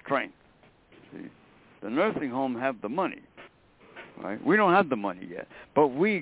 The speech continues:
got the audience. We got the people. And who was it that said, uh, uh, Thomas Jefferson?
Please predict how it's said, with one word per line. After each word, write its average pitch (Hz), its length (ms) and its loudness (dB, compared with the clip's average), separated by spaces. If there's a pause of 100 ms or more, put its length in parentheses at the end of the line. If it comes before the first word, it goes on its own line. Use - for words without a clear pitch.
got 160 300 4
the 110 160 0
audience. 151 480 0 (140)
We 180 140 2
got 151 200 0
the - 80 -10 (140)
people. - 340 0 (2000)
And 98 100 -14
who 170 220 -8
was 170 260 0
it 175 140 -2 (100)
that - 380 0
said, 160 320 2
uh, 147 40 2
uh, 127 800 0 (1500)
Thomas 156 340 4 (100)
Jefferson? - 640 4